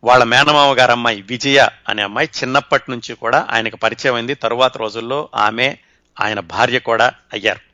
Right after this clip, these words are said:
విజయ్ అని రాస్తారనుకోండి బెంగాలీలో, మనం విజయ అని చెప్పుకుందాం. ఆ విధంగా సత్యజిత్ రే గారు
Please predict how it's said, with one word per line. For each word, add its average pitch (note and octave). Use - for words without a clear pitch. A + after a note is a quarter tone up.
విజయ్ C3+
అని A2+
రాస్తారనుకోండి G#2
బెంగాలీలో, G2+
మనం A2+
విజయ G#2
అని A2+
చెప్పుకుందాం. G2+
ఆ A2+
విధంగా C#3+
సత్యజిత్ C#3+
రే C#3+
గారు C3